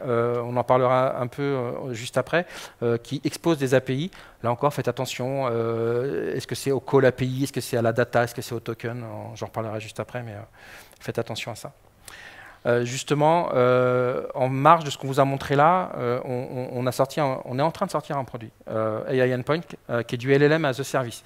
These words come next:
En gros, c'est comme ce que fait, euh, Open A I, par exemple, avec Chat G P T. Vous avez une A P I.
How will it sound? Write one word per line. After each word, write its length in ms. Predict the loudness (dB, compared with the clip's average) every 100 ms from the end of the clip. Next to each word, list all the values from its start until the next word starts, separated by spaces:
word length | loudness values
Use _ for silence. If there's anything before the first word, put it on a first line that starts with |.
| -18 -20 -10 0
En 120 | 2
gros, 280 | 4 4 4
c'est 160 | 0
comme 220 | 2 2
ce 80 | 2
que 100 | -4
fait, 400 | -2 0 0 0 -2
euh, 380 | -2 0 -2
Open 280 | -4 -4 -4
A 220 | 0 2
I, 40 | 0
par 160 | -2
exemple, 380 | -6 -4 -6 -6
avec 280 | -4 -4 -2
Chat 100 | -6
G 120 | -6
P 140 | -6 -4
T. 160 | -4
Vous 120 | -2
avez 120 | -2 0
une 100 | 2
A 80 |
P 140 | 2 0
I. 220 | -2 -6